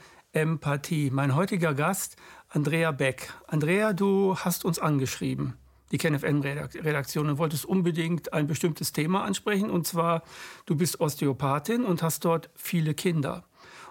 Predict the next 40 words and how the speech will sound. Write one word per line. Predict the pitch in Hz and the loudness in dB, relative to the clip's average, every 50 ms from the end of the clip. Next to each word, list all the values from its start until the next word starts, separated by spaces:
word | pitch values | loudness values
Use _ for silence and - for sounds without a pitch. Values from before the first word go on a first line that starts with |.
| - | -4
Und | - 160 139 | -2 0 0
du | 160 147 | 2 2
wolltest | 151 156 156 - 165 - | 2 2 2 2 -2 0
über | - 170 151 160 | 0 0 0 2
das | - 147 135 - | 0 0 0 0
Leid | - 143 139 151 165 165 - - | 0 0 0 2 0 -2 -2 -4
der | 151 | -4
Kinder | - - 180 180 185 147 139 | -2 0 0 2 2 2 0
sprechen, | 120 - - - 165 147 - 185 170 175 180 | -4 -6 -6 -4 -4 -2 0 0 0 0 0
äh, | - 175 165 160 156 175 | 0 0 0 0 0 0
in | - 180 156 151 | 0 0 0 0
Corona-Zeiten. | - 170 151 156 160 160 151 160 151 165 175 - - - - 156 156 - - - - 160 - _ - | 0 0 0 0 0 -2 -2 -2 -4 -8 -10 -8 -6 -4 -2 -2 -2 -4 -4 -6 -6 -6 -8 _ -6
Du | - 135 | -4 -2
hast | 147 147 - | -2 -2 -2
da | - 139 | -4 -4
vieles | - - 175 156 147 - | 0 0 0 0 2 0
mitbekommen. | 170 143 143 - 160 - - - - - - - - - - - - - - - - | 0 -2 -2 -4 -8 -6 -6 -6 -6 -8 -10 -12 -16 -20 -20 -18 -18 -16 -14 -8 -4
Aber | - 147 156 151 | 0 0 0 0
z-, | - - - - | -2 -4 -4 0
äh, | 202 175 165 160 170 | 2 2 2 4 2
lass | 165 165 185 - | 2 2 0 0
uns | 220 180 | 0 -2
zuerst | - 208 202 196 185 - | 0 0 0 0 0 0
einmal | 214 196 196 185 | 0 2 2 2
darüber | 185 180 175 180 | 2 2 2 0
sprechen, | 165 - - 180 170 175 180 175 165 - - - - - _ - | -2 -2 -2 -2 0 2 2 0 0 -2 -8 -18 -18 -14 _ 0
wer | 175 202 | 0 2
bist | 185 170 160 139 - - | 2 2 0 0 0 -2
du | 156 156 | -4 -2
überhaupt? | - 135 147 135 127 139 131 - | -2 0 0 0 0 -2 -2 0
Wie, | 196 196 196 196 180 165 | 0 2 2 2 2 2
wie | 208 202 | 0 0
wird | - 214 208 - | 0 -2 0 0
man | 190 190 185 185 180 190 - - | 0 2 2 2 0 -2 -2 -2
Osteopathin? | - 143 - - 185 156 143 - - 131 123 127 - 196 196 196 180 - - _ | -2 -2 0 0 -2 -2 -2 -2 -2 -2 -2 -4 -6 -8 -8 -8 -10 -12 -10 _
Und | - 175 151 | -2 0 2
was | 170 160 - | 2 0 2
ist | - 226 226 - | 0 -2 -2 -2
Osteopathie | - 180 123 - - 185 165 143 - - 190 - - 180 170 - | -2 -2 -4 -2 -2 -2 -4 -4 -4 -4 -6 -4 -4 -4 -4 -4
überhaupt? | 147 147 160 151 156 170 180 - - - | -6 -8 -8 -8 -8 -10 -10 -12 -16 -20